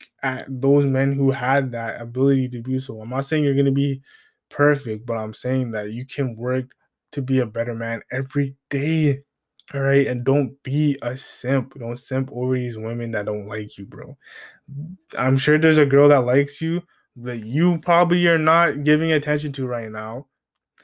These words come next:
And there's probably a girl that if you talk to, maybe she might give you the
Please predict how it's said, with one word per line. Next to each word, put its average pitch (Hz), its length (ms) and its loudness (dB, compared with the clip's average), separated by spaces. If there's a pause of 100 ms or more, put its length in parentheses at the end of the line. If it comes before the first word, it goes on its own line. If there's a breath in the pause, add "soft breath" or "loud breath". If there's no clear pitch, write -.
(120)
And 131 120 -4
there's 135 140 2
probably 151 340 8
a 143 80 8
girl 143 400 6 (1500 soft breath)
that 139 460 6 (840)
if 151 160 -2
you 147 200 -2
talk 151 420 2
to, 175 180 -4
maybe 175 420 -2
she 160 200 -8
might 151 340 -4
give 131 220 -6
you 123 340 -10
the 117 120 -12